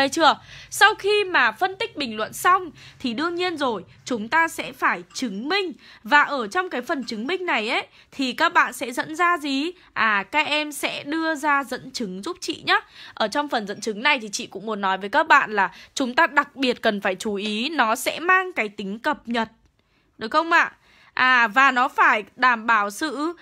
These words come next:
phù hợp với cái vấn đề mà chúng ta đang phân tích nữa. Nếu như các bạn chỉ lý luận các bạn chỉ gì ạ? Lập luận, các bạn chỉ giải thích mà các bạn không có một cái dẫn chứng thuyết phục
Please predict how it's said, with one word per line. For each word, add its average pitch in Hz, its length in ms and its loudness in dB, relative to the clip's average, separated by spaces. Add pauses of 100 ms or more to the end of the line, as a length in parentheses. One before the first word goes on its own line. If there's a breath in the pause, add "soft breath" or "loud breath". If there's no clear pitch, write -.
(140 loud breath)
phù 277 440 0
hợp 240 340 0
với 208 120 -6
cái 202 140 -8
vấn 190 260 -8
đề 269 220 -2
mà 180 100 -10
chúng 180 200 -12
ta 240 120 -2
đang 240 160 -4
phân 240 220 -6
tích 294 200 -6
nữa. 302 280 4 (460 loud breath)
Nếu 240 140 4
như 311 140 -2
các 339 180 6
bạn 302 220 8
chỉ 185 400 -8
lý 208 300 -6
luận 339 220 6 (300)
các 277 100 0
bạn 262 320 2
chỉ 190 240 -10
gì 190 140 -8
ạ? - 120 -4
Lập 220 240 -2
luận, 226 240 2 (140)
các 269 100 0
bạn 269 180 0
chỉ 196 200 -12
giải 185 240 -4
thích 381 260 -2 (280 loud breath)
mà 220 120 2
các 269 120 2
bạn 269 220 4
không 294 220 -2
có 196 140 0
một 233 120 -6
cái 208 140 -6
dẫn - 180 -8
chứng 196 240 -8
thuyết 403 240 -4
phục 269 160 0